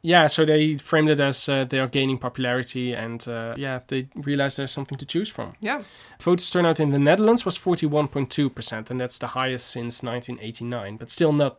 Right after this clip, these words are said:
Speaker 1: not very high, I think.
Speaker 2: Do you know who had the highest turnout?
Speaker 1: Uh, was it Estonia or something? Something like that? No?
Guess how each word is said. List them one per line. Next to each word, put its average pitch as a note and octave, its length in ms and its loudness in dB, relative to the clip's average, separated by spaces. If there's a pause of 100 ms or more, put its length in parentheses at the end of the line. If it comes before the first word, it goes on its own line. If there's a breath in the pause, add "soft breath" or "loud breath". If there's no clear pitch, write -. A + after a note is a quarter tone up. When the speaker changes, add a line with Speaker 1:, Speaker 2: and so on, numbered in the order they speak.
Speaker 1:
not A#2+ 180 -10
very A2+ 380 -8 (200)
high, G#2 260 -10
I G#2 40 -14
think. A2+ 400 -16
Speaker 2:
Do F#3 120 -8
you F3+ 60 -6
know E3+ 340 -8
who F#3 120 -2
had E3+ 140 -6
the D#3+ 180 -10
highest D#3 260 -6
turnout? D#3+ 320 -10 (360)
Speaker 1:
Uh, D#3+ 960 -4
was E3+ 160 -4
it D3+ 80 -8 (160)
Estonia F3 600 -2
or E3+ 40 -4
something? F3+ 460 -6
Something E3 280 -2
like D3+ 140 0
that? E3+ 260 2 (140)
No? D3+ 280 -2